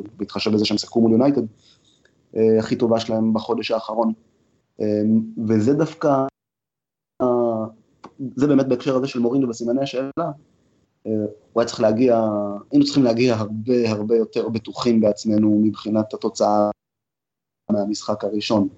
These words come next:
למשחק באולד טראפורד. אה, אבל זה לא אמור לשנות.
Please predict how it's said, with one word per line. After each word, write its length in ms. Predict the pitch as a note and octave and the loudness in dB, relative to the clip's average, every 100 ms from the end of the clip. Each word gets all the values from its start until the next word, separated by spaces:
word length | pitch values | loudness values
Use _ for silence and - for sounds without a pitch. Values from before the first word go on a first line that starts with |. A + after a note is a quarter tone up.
| _ _ _ - | _ _ _ 0
למשחק 360 | G#2+ G#2 A#2 | 0 2 0
באולד 280 | G#2+ G2+ F#2+ | 2 2 2
טראפורד. 360 | A2 B2+ G3 G#3 - _ _ _ _ _ _ - | 0 0 0 -2 -8 _ _ _ _ _ _ -2
אה, 500 | A#2 A#2 A2+ A2+ A2+ A#2 A#2+ - _ - | 2 2 2 0 0 0 -2 -4 _ -4
אבל 640 | A#2+ A#2+ B2+ B2+ B2+ B2+ B2 - - | 0 4 4 4 2 0 -2 -8 -12
זה 160 | A2+ C3 | -2 2
לא 120 | D3+ | 4
אמור 180 | D#3 D#3 | 4 2
לשנות. 460 | D3+ C#3+ D#3 D3+ | 0 -2 -2 -6